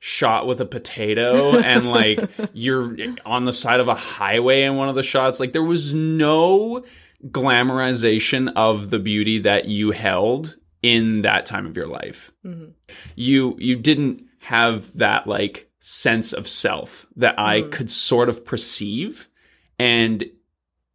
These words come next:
Speaker 1: it has been really inspiring to see over the years you mature into that. And
Speaker 2: Mm.
Speaker 1: do I think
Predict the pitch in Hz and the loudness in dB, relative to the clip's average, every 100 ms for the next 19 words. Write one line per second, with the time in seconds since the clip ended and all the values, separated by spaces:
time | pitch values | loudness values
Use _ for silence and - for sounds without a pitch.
0 | _ - 143 160 135 147 135 120 113 110 | _ 0 2 2 2 2 4 2 2 0
1 | - 131 143 135 120 110 107 - 120 107 | -2 2 2 2 0 -2 -4 -4 -2 0
2 | - 113 107 110 104 101 98 113 110 104 | 2 0 0 -4 -2 -4 0 2 4 4
3 | 101 95 - _ _ _ 104 104 113 110 | 0 -2 -8 _ _ _ -6 0 2 2
4 | 107 101 95 _ _ _ _ _ _ 110 | 0 -2 -6 _ _ _ _ _ _ -4
5 | 104 - - - 107 101 - - _ _ | -4 0 0 2 0 0 -4 -8 _ _
6 | _ _ 107 87 - - - - - - | _ _ -4 -2 -6 -6 -6 -8 -14 -20
7 | _ _ _ _ 127 120 113 123 113 127 | _ _ _ _ 4 4 4 4 4 2
8 | 113 | -4